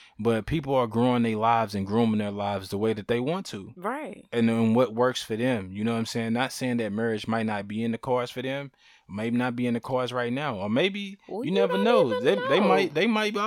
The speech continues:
Speaker 1: already been did the thing,
Speaker 2: And
Speaker 1: you know
Speaker 2: we
Speaker 1: what I'm saying?
Speaker 2: don't even know,
Speaker 1: 'Cause it's none of
Speaker 2: so
Speaker 1: our business, you know what I'm
Speaker 2: Right.
Speaker 1: saying? But, you know what I'm saying? Like, we need to, uh, we just need to appreciate people who appreciate,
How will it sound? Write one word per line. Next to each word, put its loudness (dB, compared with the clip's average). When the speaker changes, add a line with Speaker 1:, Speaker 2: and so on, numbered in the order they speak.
Speaker 1:
already 0
been 2
did 2
the -8
thing, 0
Speaker 2:
And 0
Speaker 1:
you 6
know 4
Speaker 2:
we 6
Speaker 1:
what 4
I'm 4
saying? 4
Speaker 2:
don't 0
even 0
know, 4
Speaker 1:
'Cause 2
it's 4
none 6
of 6
Speaker 2:
so 6
Speaker 1:
our 2
business, 0
you -2
know 0
what 0
I'm 2
Speaker 2:
Right. 0
Speaker 1:
saying? -4
But, 4
you 2
know 4
what 0
I'm -2
saying? -4
Like, -6
we -4
need -2
to, -4
uh, -2
we -6
just -2
need -4
to 0
appreciate -4
people -6
who -2
appreciate, -4